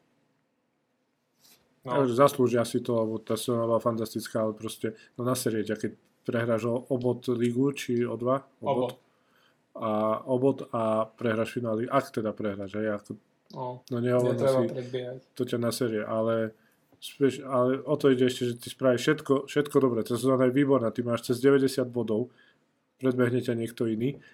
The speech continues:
Speaker 2: a teraz jeden zápas rozhodne o celej dobrej sezóne, že je úplne v prdeli. Takže ak sa toto stane Liverpoolu, tak ako na ich mieste by som tiež bol, mm,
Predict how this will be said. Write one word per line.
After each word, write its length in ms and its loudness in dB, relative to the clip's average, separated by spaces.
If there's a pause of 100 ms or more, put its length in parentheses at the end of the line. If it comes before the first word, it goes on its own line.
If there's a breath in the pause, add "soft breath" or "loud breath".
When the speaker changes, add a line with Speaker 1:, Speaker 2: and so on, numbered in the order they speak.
(300 soft breath)
Speaker 2:
a 80 -4
teraz 400 2
jeden 240 4
zápas 320 4
rozhodne 420 -2
o 460 0 (320)
celej 320 0
dobrej 260 -2
sezóne, 380 -2
že 160 -4
je 80 -2
úplne 240 -8
v 100 -16
prdeli. 360 -8 (460)
Takže 440 -2
ak 160 0
sa 140 0
toto 200 -2
stane 320 0
Liverpoolu, 640 2 (480 soft breath)
tak 260 0
ako 140 -2
na 160 2
ich 80 -2
mieste 340 -2
by 140 0
som 240 -2
tiež 240 0
bol, 480 -6 (100)
mm, 240 -16